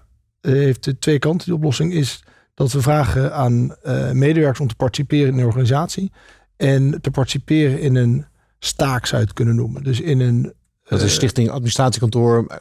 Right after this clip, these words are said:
Speaker 2: Ze krijgen een soort certificaten.
Speaker 1: Ja, dat wil ik zeggen. We hebben een soort, een, een geografisch, ehm, gebied. Daar
Speaker 2: Ja.
Speaker 1: zitten een paar ondernemingen in. En uiteindelijk vragen we aan iemand om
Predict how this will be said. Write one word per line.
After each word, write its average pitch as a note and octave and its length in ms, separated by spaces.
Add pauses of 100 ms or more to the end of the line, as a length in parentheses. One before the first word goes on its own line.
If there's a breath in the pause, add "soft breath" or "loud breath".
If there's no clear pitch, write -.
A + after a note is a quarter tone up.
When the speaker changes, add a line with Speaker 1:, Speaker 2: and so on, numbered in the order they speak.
Speaker 2:
Ze A2 120
krijgen B2+ 260
een A#2+ 80
soort B2+ 240
certificaten. A#2 800
Speaker 1:
Ja, F3 360
dat C#3+ 160
wil D3+ 100
ik B2+ 80
zeggen. D#3+ 240
We D#3 60
hebben C#3+ 160
een - 60
soort, C#3+ 280
een, C3 240
een B2 180
geografisch, D3+ 840
ehm, A#2+ 540
gebied. D#3+ 560
Daar C#3+ 160
Speaker 2:
Ja. C3 60
Speaker 1:
zitten C#3 160
een B2 140
paar B2 80
ondernemingen E3 520
in. F#3 180 (280 soft breath)
En D#3 100
uiteindelijk D3 520
vragen C#3 340
we B2+ 40
aan C3 80
iemand C#3 440
om B2+ 420